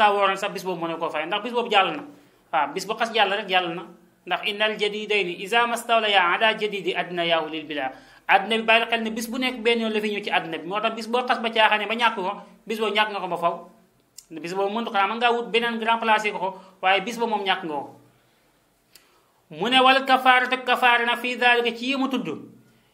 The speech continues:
It'aamu sittiina miskin, mooy lexal juróom benn fukki mus-, miskin. Li kulli miskin, ñeel bépp miskin, muddun, mudd bi muddu nabi sallallahu alayhi wa sallam. Ma bépp miskin nga jox ko mudd ci mudd yonent Yàlla Muhammad sallallahu alayhi wa sallam.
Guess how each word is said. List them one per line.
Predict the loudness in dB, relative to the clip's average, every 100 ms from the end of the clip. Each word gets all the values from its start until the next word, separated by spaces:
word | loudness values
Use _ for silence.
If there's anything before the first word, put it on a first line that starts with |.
| _ _ 2
It'aamu | 4 6 6 6 2
sittiina | -4 -6 -2 0 0
miskin, | 0 -4 -2 -2
mooy | 0 2
lexal | 2 2 2 0
juróom | -2 2
benn | 2 2
fukki | -2 -6 -6
mus-, | -6 -6
miskin. | -6 -6 -4 -2 -2 -4 -14 -20 _ _ _ _ _ -6
Li | -4
kulli | -2 -2 0
miskin, | -2 -2 -2
ñeel | -2 0 0 0
bépp | -2
miskin, | -2 -2 -2 -4 -2
muddun, | -2 -2 -2
mudd | -2 -4
bi | -6
muddu | -6 -4 -2
nabi | -2 -4
sallallahu | -4 -2 0
alayhi | 0 -2
wa |
sallam. | -4 -4 -6 -10 -20 _ _ _ _ -4
Ma | 2
bépp | 2 0
miskin | -4 -4 -4
nga | -2 -2
jox | -4
ko | -4
mudd | -4 -4 -4 -10 -18 _ -10
ci | -2
mudd | 0
yonent | 2 0 0
Yàlla | 2 2
Muhammad | 0 -6 -6 -4
sallallahu | -2 -2 -2
alayhi | -4
wa |
sallam. | -4 -6